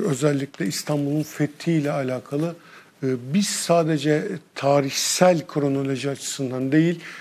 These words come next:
ama Fatih Sultan Mehmet'in ilim ve fikri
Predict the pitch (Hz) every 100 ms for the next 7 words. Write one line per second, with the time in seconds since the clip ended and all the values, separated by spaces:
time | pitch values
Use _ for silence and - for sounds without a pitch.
0 | - - 143 151 147 - - _ - 147
1 | 147 156 - 143 - 151 147 143 147 156
2 | 208 - 156 139 180 165 156 - 139 -
3 | 151 180 147